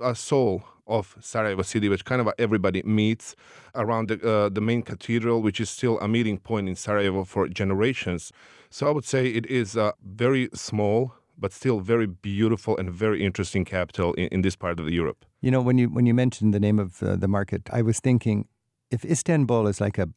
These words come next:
Speaker 2: a big octopus culturally, one of its arms,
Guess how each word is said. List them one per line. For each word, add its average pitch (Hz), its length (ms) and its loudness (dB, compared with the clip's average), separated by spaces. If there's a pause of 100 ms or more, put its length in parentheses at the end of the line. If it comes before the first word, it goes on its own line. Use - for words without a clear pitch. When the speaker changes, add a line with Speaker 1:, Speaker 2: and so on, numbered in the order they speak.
Speaker 2:
a 104 40 -8
big 104 220 -2
octopus - 720 -4 (100)
culturally, 90 540 -2 (400)
one 120 180 2
of 117 80 0
its 104 240 -2 (100)
arms, 98 500 -2